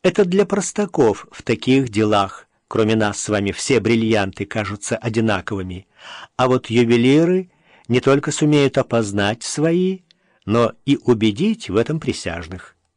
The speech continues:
Как вы, должно быть, догадываетесь, серьезные претензии к вам с некоторых пор имеет и итальянская юстиция, каковая с величайшей охотой примет участие в процессе.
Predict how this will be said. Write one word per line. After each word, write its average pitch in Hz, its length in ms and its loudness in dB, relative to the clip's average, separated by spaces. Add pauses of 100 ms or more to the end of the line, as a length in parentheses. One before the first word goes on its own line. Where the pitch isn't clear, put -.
(760)
Как 120 320 0
вы, 123 240 6
должно 117 360 0
быть, 104 280 -2
догадываетесь, 117 920 -4 (440)
серьезные 117 560 4
претензии 117 640 0
к 98 100 -8
вам 104 180 0
с - 120 -10
некоторых 107 420 -4
пор 110 300 0 (240)
имеет 107 420 2 (120)
и 127 220 -2
итальянская 113 840 -2
юстиция, 151 840 -2 (380)
каковая 113 520 2
с - 100 -6
величайшей 113 640 0
охотой 113 580 0 (200)
примет 113 340 2
участие 107 520 -4
в - 60 -14
процессе. 107 800 -4